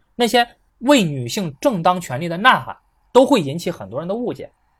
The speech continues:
啊，以为女性是在无理取闹，男女平等在舆论环境里成为了一个敏感的、极富争议的，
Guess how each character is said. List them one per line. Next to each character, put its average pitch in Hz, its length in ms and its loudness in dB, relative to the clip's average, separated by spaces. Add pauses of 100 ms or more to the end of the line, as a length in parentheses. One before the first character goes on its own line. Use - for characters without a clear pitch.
(460)
啊， 151 100 -4
以 147 180 0
为 202 140 4
女 160 180 -4
性 170 140 -8
是 165 120 -8
在 156 120 -2
无 135 140 -6
理 160 100 -4
取 - 180 -16
闹， 127 260 -6 (380)
男 196 220 -2
女 196 120 -2
平 175 180 -6
等 127 180 -6 (280)
在 170 220 4
舆 139 200 -2
论 262 180 4
环 131 220 -6
境 156 160 -6
里 107 160 -12 (260)
成 190 320 -4
为 180 120 2
了 147 100 2
一 127 100 -4
个 135 120 -4
敏 123 280 -8
感 - 220 -2
的、 - 180 -18
极 156 220 -4
富 185 160 -6
争 247 240 -2
议 254 100 -4
的， - 160 -8